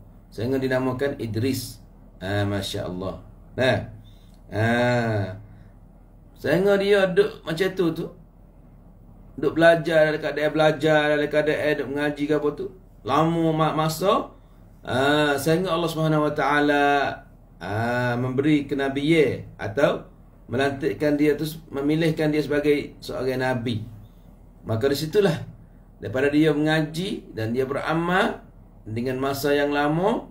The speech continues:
Tuhan jemput dia jadi nabi, maka di situlah dia mula mengajar.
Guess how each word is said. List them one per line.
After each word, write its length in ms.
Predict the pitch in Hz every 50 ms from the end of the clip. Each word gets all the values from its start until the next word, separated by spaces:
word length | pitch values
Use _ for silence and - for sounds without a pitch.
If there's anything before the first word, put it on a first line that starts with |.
| - - - - - - - - - - -
Tuhan 240 | 156 160 156 143
jemput 400 | - - - - 175 180 - -
dia 160 | 151 160 156 156
jadi 160 | 151 147 151
nabi, 640 | 156 156 156 151 147 151 185 214 233 254 - - - - - - - - - - -
maka 240 | 110 117 117 131
di 80 | - 131
situlah 320 | 135 - 190 190 185 160
dia 240 | 131 139 147 151 151
mula 400 | 151 165 180 180 170 156 135 127
mengajar. 480 | 127 123 117 113 104 101 98 104 -